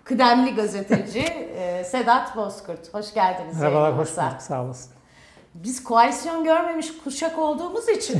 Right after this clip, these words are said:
Speaker 2: <laughs>
Speaker 1: her koşulda kıdemlisiniz. Yaşınızı ortaya çıkarmak için söylemedim.
Speaker 2: Evet, evet, öyleyim. İtiraz etmiyorum.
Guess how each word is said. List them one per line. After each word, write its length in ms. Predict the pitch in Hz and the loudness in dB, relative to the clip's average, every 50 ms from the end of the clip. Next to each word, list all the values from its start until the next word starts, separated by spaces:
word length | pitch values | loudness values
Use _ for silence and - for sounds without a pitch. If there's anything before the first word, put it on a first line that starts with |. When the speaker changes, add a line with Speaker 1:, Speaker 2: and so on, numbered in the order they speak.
| - - 233 | 0 2 0
Speaker 2:
<laughs> 120 | 220 226 240 | 0 2 4
Speaker 1:
her 240 | 294 339 349 339 | 6 6 6 4
koşulda 440 | 349 330 - - 294 294 247 349 349 | 2 -2 -2 0 -2 0 0 0 0
kıdemlisiniz. 800 | - 302 262 277 262 254 247 254 262 247 - - 208 196 196 185 | 0 0 4 6 6 6 6 4 0 -4 -6 -8 -10 -8 -6 -4
Yaşınızı 480 | 226 240 247 - - 262 262 214 254 262 | -2 -2 -2 -2 -6 -6 -6 -4 -2 -2
ortaya 340 | 254 254 254 - 262 254 254 | -2 -2 -2 -4 -6 -6 -8
çıkarmak 480 | - - - 262 254 254 262 254 - | -8 -4 -2 0 0 0 0 -4 -6
için 160 | - - 330 | -10 -10 -10
söylemedim. 640 | 311 - - 262 240 226 208 196 196 185 175 180 175 - | -10 -6 -2 -2 0 0 0 -2 -2 -4 -4 -4 -4 -2
Speaker 2:
Evet, 100 | 139 120 - | -2 -2 -2
evet, 140 | 180 135 135 | -2 0 2
öyleyim. 340 | 151 156 156 185 156 131 | 2 2 2 2 2 0
İtiraz 360 | 143 127 - 147 165 165 - 180 | -2 -4 2 4 4 4 4 2
etmiyorum. 420 | 180 180 - 131 117 113 110 | 0 -2 -2 -4 -4 -4 -4